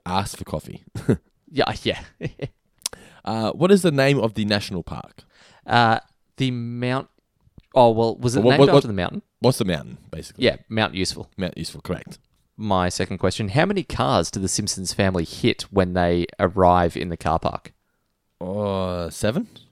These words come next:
Speaker 2: Uh, very close. It was eight.
Speaker 1: Damn it. I was trying to think of how many bangs there were in my head. <laughs> But do
Speaker 2: Yeah.
Speaker 1: they hit the same car twice, or are they all different?
Speaker 2: Oh, I thi-, sorry, I think they do hit the same car twice, but they make contact eight
Speaker 1: Yeah.
Speaker 2: times. Yeah.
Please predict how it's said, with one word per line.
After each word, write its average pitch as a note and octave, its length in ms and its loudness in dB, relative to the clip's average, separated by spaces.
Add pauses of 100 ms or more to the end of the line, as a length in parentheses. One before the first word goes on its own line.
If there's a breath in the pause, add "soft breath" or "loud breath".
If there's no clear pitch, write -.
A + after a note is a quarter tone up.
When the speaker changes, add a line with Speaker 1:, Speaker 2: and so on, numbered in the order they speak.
(460)
Speaker 2:
Uh, F2 640 4
very F#2+ 240 2
close. F#2 540 0
It - 60 -10
was E2+ 140 -4 (120)
eight. - 320 -8 (100)
Speaker 1:
Damn D3+ 260 -2
it. - 440 -6
I - 240 -20
was - 80 -20
trying A2+ 200 0
to - 60 -12 (140)
think G#2 160 0
of F2+ 80 -6
how G2+ 80 -2
many D#2+ 220 -6 (160)
bangs F#2 240 2
there F2+ 100 0
were E2 100 2
in D#2+ 80 -2
my D2+ 120 -6
head. D#2 200 -10 (140)
<laughs> - 280 -20
But B2 120 0
do C#3 60 4
Speaker 2:
Yeah. - 40 8
Speaker 1:
they D#3 60 8
hit G3+ 100 4
the F#3+ 80 0
same E3 200 2
car C3 200 2
twice, - 480 -2
or G#2 100 -4
are G2+ 40 0
they G#2 60 0
all G#2 100 0
different? F2+ 340 -10 (300)
Speaker 2:
Oh, A2+ 260 6
I A2+ 80 2
thi-, - 160 -8
sorry, G#2 240 2
I F#2 60 2
think A#2 220 -4
they B2 120 0
do G#2+ 140 -2
hit G2+ 180 -4
the - 60 -14
same F#2+ 240 -6
car F2 160 -2
twice, D#2+ 320 -2
but - 180 -4
they F#2 120 0
make F#2 200 -4
contact - 560 -8 (300)
eight - 240 -4
Speaker 1:
Yeah. G2 80 4
Speaker 2:
times. - 320 -8 (200)
Yeah. - 120 -4